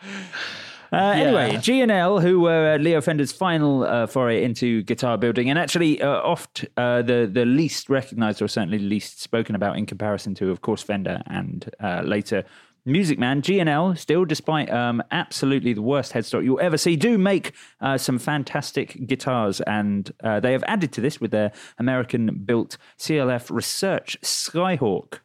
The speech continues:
Speaker 1: Um, the, the Skyhawk was something that was put out in the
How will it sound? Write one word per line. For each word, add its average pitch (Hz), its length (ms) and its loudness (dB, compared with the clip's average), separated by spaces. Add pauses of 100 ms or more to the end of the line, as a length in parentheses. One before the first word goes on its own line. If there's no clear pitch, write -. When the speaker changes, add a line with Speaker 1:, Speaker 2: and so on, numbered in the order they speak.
(140)
Speaker 1:
Um, 107 500 0 (380)
the, 135 420 4
the 131 140 2
Skyhawk 143 640 0
was 127 420 2
something 120 380 -2
that 110 120 2
was 101 320 0
put - 180 -6
out 110 200 -2
in 117 180 2
the 113 180 2